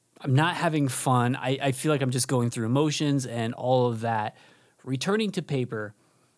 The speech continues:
has, it just reinvigorates me. I was goldfishing on Thursday night, which I hadn't done in ages, and I actually didn't touch Arena this week, which was great and refreshing.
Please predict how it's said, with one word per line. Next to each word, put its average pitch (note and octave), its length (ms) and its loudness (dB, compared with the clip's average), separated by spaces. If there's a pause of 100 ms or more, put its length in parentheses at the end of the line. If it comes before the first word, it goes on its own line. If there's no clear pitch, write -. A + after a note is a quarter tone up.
(120)
has, B2 800 -2 (180)
it D#3+ 300 -10
just E3+ 220 0
reinvigorates D3+ 920 4
me. D#3 300 0 (1000)
I C#3 120 2
was B2 180 -2
goldfishing D#3 680 -2
on B2 140 0
Thursday C3+ 480 2
night, B2 260 0
which C3 160 -4
I A#2+ 60 -2
hadn't A#2+ 380 -2
done A#2+ 280 -2
in B2 200 -4
ages, C3+ 400 -2
and D3 160 -4
I G3+ 80 -2
actually A3 220 0
didn't E3+ 260 2
touch - 280 -2
Arena B2+ 380 0
this A2+ 220 -6
week, A2+ 320 -10
which B2+ 200 -6
was B2 460 -4 (460)
great C#3+ 480 0
and C3 180 0
refreshing. A#2+ 720 -4